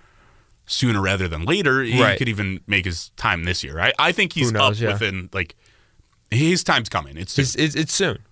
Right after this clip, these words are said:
Speaker 2: But the thing is, now you're kinda looking at it and, like, I don't know. I think that y-, you, you're, you're fine. And I think the one thing that we were always worried about is if we move off of Bieber, okay, what else do we have?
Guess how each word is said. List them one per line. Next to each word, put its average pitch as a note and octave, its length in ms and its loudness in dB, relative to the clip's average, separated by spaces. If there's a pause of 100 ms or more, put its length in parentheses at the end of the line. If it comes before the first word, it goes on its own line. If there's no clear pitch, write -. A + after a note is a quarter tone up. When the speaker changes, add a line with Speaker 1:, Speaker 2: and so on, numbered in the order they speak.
Speaker 2:
But D3+ 180 2
the D3+ 80 -4
thing D#3+ 220 0
is, C#3+ 200 0
now B2+ 180 4
you're C3 160 -2
kinda B2+ 240 -4
looking A#2 300 -2
at G#2+ 240 0
it G#2+ 80 -2
and, A#2 140 -2
like, A2 280 -2 (1120)
I B2 80 2
don't B2+ 120 4
know. A#2 100 2
I G#2+ 140 2
think B2 240 0
that A#2 280 2
y-, - 60 -14 (180)
you, C3 280 0
you're, C3+ 460 2
you're C3 220 0
fine. C3 640 0 (500)
And B2+ 120 4
I B2 80 4
think C#3+ 240 -4
the C#3 80 4
one B2+ 340 2
thing B2+ 320 0
that A#2 220 2 (260)
we B2+ 180 2
were A#2+ 280 4
always A#2 400 2
worried A2+ 240 2
about G#2+ 340 2
is G#2+ 160 -4
if A2+ 160 -8
we B2 80 0
move A#2 240 2
off A#2 160 2
of A2 140 -6
Bieber, A2+ 320 2
okay, G#2+ 240 -2
what A2+ 240 2
else A2+ 180 2
do B2 100 -6
we A2+ 120 -4
have? G#2+ 480 2